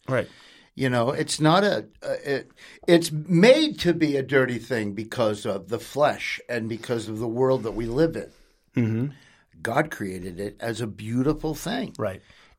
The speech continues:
Speaker 2: And that's, and so it does need to be talked about. That's why we got the whole Song of Solomon.
Speaker 1: Right.
Speaker 2: You know? And, uh,
Speaker 1: He was a dirty bird. <laughs> Some of that stuff he said, I don't know about that. But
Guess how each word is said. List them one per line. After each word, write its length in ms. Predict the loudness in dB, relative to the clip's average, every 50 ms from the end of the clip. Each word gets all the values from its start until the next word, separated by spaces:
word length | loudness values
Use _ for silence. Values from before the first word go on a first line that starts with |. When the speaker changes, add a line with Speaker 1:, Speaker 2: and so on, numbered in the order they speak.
| _ -6
Speaker 2:
And 200 | -4 -4 -2 -2
that's, 320 | -2 -2 -2 -4 -6 -8 -6
and 400 | -4 -2 -2 -2 -2 -4 -6 -10 -12
so 280 | -10 -4 -2 0 2 2
it 200 | 2 0 0 2
does 300 | 4 6 6 4 2 -2
need 200 | -2 -2 -2 -2
to 60 | -4
be 160 | -4 -6 -6 -6
talked 320 | -6 -6 -6 -6 -6 -6
about. 220 | -4 -4 -4 -4 -6 -14 -16 -12
That's 180 | -10 -8 -2 2
why 160 | 4 6 6
we 100 | 4 4
got 240 | 4 2 2 2 2
the 100 | 2 2
whole 180 | 4 4 4 2
Song 340 | 2 0 -2 -2 -2 -2
of 60 | -2 -2
Solomon. 520 | 0 0 2 2 2 2 0 -2 -6 -14 _ _ _ 2
Speaker 1:
Right. 260 | 2 4 2 2 -4 _ _ _ _ _ _
Speaker 2:
You 160 | -2 0 2
know? 340 | 4 4 4 4 2 0 -6 -12 _ _ _ _ _
And, 380 | -2 2 4 4 4 4 2 2
uh, 320 | 2 4 4 4 4 4
Speaker 1:
He 100 | 4 6
was 160 | 6 6 4
a 60 | 4 2
dirty 300 | 2 4 6 6 6 4
bird. 400 | 4 4 4 2 2 -2 -6 -12 -20 _ _ _ _ _ _ -14 -6 -4
<laughs> 320 | -4 -2 -2 -2 -2 0
Some 240 | 2 4 4 6 6
of 60 | 4
that 60 | 4
stuff 220 | 6 4 4 4 4
he 120 | 4 2
said, 260 | 4 4 4 6 6
I 100 | 6 6 6
don't 120 | 4 6
know 100 | 6 6
about 280 | 6 4 2 0 0 -2
that. 280 | -2 -2 -2 0 0
But 220 | 2 2 2 0